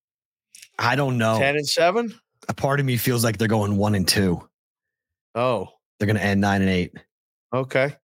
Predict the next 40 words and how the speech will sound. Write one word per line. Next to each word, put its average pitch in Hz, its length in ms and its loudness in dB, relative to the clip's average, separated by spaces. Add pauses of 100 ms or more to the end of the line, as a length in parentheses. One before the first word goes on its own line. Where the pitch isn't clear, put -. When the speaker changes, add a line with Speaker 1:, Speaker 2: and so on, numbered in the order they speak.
Speaker 1:
Which 127 180 0
is 131 60 -2
pretty 151 280 0
much 117 160 0
a, 113 140 -2 (280)
that's 123 220 0
still 139 260 0
way 120 160 0
above 110 260 0
what 110 80 0
we 98 80 -4
thought 120 240 -2
they 90 80 0
were 82 80 0
gonna 80 160 0
wind 78 200 0
up. 80 180 0 (840)
But 98 240 0 (100)
I 117 160 0
don't, 123 260 -2 (100)
I 135 160 0
don't 143 200 0
think 123 200 -2
the 113 60 -2
Texans 113 380 0
are 104 40 2
making 95 200 2
the 82 60 0
playoffs. 76 480 0 (1080)
But 127 140 2
the 123 80 0
Colts - 600 -2 (380)
at 143 180 0
Atlanta, 143 680 0
home 151 360 0
for 147 140 -2
Vegas, 120 540 0 (500)
home 151 400 -2
for 120 140 -4
Houston. 107 600 -2